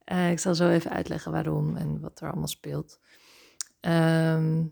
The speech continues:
ik ben ook helemaal van, eh, Instagram af. En dat geeft me wel heel veel rust, merk ik. Eh, ik vind het jammer dat ik niet echt in verbinding sta met mensen die mij volgen, maar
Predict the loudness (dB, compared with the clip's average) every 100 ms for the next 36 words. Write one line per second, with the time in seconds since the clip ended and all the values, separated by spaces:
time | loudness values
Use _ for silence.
0 | -8 _ _ -8 -8 -2 2 4 4 2
1 | 0 0 -2 -4 2 6 6 4 2 -2
2 | -2 -2 -4 -8 -2 0 2 0 -2 0
3 | 0 -2 -4 -16 _ _ _ -20 -20 -20
4 | -20 _ _ _ _ 2 4 4 2 0
5 | -2 2 2 4 4 4 2 0 2 2
6 | 2 -2 -8 -6 -4 -2 -4 -8 -10 2
7 | 4 4 -2 _ -20 -20 _ _ _ 0
8 | 4 4 4 2 4 6 6 6 6 6
9 | 4 6 6 4 2 0 0 4 6 6
10 | 4 0 2 4 4 2 0 0 0 0
11 | 0 2 4 2 2 2 2 2 4 4
12 | 4